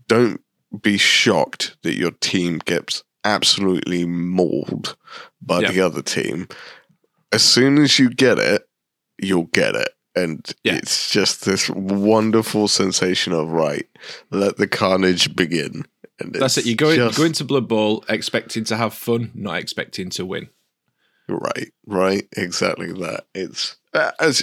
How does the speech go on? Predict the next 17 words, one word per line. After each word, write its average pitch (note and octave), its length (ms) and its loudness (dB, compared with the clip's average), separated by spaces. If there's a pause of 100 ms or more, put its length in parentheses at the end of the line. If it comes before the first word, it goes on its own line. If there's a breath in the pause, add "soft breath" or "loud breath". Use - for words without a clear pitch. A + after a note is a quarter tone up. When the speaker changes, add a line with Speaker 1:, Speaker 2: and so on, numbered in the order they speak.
Speaker 1:
as G#2 180 0
you F#2+ 60 -2
say, F#2 220 0
some A#2 220 2
people F#2 440 0 (680 loud breath)
kind A2+ 220 4
of G2 100 4
metagame A#2+ 640 4
it B2 260 4
and F#2 240 0
they F2+ 120 2
might F#2 280 2
get G2 240 2
upset G2 480 2
that F#2+ 200 0
they've F#2+ 220 2
lost, G2+ 720 2